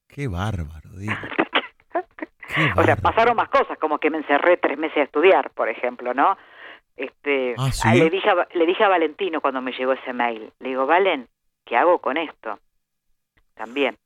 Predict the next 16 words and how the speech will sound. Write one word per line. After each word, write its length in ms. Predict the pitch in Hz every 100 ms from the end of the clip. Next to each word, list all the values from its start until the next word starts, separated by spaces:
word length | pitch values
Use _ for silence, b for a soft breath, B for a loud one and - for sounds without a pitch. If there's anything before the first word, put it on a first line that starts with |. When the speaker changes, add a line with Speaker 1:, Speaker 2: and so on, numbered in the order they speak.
| _
Speaker 2:
¿viste? 240 | 127 196 240
Speaker 1:
<laughs> 560 | - _ _ _ _
¿Y 100 | 131
qué 120 | 113
te 120 | 170 156
Speaker 2:
Claro. 100 | 143
Speaker 1:
decía 300 | 107 123 107
Valentino? 640 | 104 101 98 101 92 85 _ _ _ _ _ _ _ _ _ _
Speaker 2:
Estuvo 340 | - - 240
fantástico. 920 | - 185 165 117 113 - 123 - 113 110 _ _
Valentino 640 | 160 151 151 196 214 233
tenía 320 | - 151 170
trece 560 | - 131 117 - 127 123 _ _ _ _ _
y 80 | 156
me 160 | 160 156
dijo, 540 | 170 - - 165 151